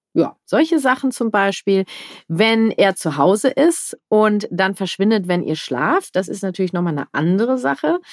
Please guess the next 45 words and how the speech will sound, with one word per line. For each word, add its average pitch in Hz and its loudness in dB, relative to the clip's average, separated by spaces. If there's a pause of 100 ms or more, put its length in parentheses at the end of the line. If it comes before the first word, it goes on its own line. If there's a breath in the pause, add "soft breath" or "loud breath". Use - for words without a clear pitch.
(200 loud breath)
Du 190 -4
bist 196 -2
ja 185 0
verantwortlich 180 -4
für 160 -6
seine 147 -2
Sicherheit, 156 -4 (560 loud breath)
und, 202 2
äh, 175 0
<laughs> - -2
bist - -10
da 160 2
wahrscheinlich 165 -2
voller 123 -4
Sorge. 135 -2 (120)
Also 139 -4
die 135 -8
Vorstellung - -4
schon, 135 -4
da 131 -8
dreht 151 -4
sich - -14
ja - -6
bei 135 -4
mir 139 -4
der 127 -8
Magen 180 -4
um. 254 -2 (600 loud breath)
Ähm, 202 2 (180)
das - -10
geht 208 0
vielleicht 220 -2
eher - -2
Richtung 170 -4
Abenteuer, 208 -4
Autonomie, 160 -2
sel-, 165 -2
also 147 -8
selber 147 -4
entscheiden, 170 -4
wann 147 -4
ich 180 -6
wie 160 -6
wohin 165 0
gehe. 139 -2